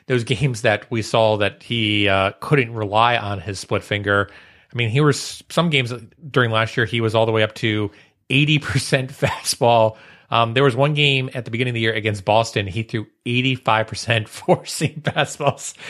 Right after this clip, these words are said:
which is just comical. I mean, it's just like, are, are you kidding me? Like, you're throwing two pitches. You're throwing a four-seam fastball and you're throwing a slider. Like,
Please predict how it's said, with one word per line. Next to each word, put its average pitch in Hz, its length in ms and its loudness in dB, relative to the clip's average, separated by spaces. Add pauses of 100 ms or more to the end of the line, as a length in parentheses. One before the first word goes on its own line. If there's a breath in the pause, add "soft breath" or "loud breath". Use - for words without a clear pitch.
(280 loud breath)
which 254 120 2
is 220 120 4
just 214 160 2
comical. 131 580 0
I 110 120 4
mean, 117 300 0
it's 127 120 -2
just 139 160 0
like, 120 300 2 (480 loud breath)
are, 165 140 0
are 170 80 2
you 147 120 4
kidding 143 360 -2
me? 107 180 -4
Like, 107 340 -2 (160)
you're 139 120 2
throwing 156 260 4
two - 180 -2
pitches. 110 340 -2
You're 107 80 0
throwing 120 200 -2
a 104 60 0
four-seam 151 420 2
fastball 120 460 2
and - 20 -8
you're 117 100 -6
throwing 110 220 -2
a 98 40 -4
slider. 107 360 2
Like, 98 300 0